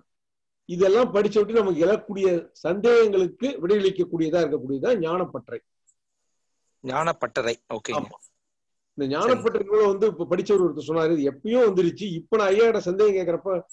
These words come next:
Speaker 1: கொடுக்கக்கூடிய விளக்கங்கள் வந்து அந்த நூல்லயே இருக்கு, நான் வந்து அப்ப படிக்காம விட்டுட்டேன், இந்த புக்கை வந்து தியானமா படிக்கணுமாட்டு இருக்கு,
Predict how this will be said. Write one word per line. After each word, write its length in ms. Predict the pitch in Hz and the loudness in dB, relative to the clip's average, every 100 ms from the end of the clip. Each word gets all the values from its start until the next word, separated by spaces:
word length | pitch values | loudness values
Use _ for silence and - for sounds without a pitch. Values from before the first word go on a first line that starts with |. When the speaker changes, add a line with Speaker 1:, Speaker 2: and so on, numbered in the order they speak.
| _ _ _ | _ _ _
Speaker 1:
கொடுக்கக்கூடிய 460 | 202 180 180 185 175 | -8 -6 -6 -2 0
விளக்கங்கள் 500 | 170 240 247 226 196 | 2 2 2 2 2
வந்து 140 | 208 | 2
அந்த 120 | 208 175 | 0 0
நூல்லயே 360 | 202 202 202 185 | 0 0 0 0
இருக்கு, 420 | 185 170 - 170 120 92 _ _ _ _ _ _ _ - | -4 -6 0 2 0 -8 _ _ _ _ _ _ _ -4
நான் 300 | 170 175 170 | 0 0 0
வந்து 180 | 185 202 | 0 0
அப்ப 260 | 175 - 185 | -2 -4 -4
படிக்காம 320 | 190 208 214 | -2 0 0
விட்டுட்டேன், 420 | 180 156 147 147 120 | 0 -4 -4 -4 -6
இந்த 240 | 143 175 165 | -4 0 0
புக்கை 300 | 156 165 233 | -2 0 0
வந்து 160 | 220 196 | 0 -2
தியானமா 460 | 151 175 233 233 240 | 0 2 2 2 2
படிக்கணுமாட்டு 600 | 185 185 180 170 151 127 | 2 0 0 -2 -4 -6
இருக்கு, 300 | 120 - | -10 -8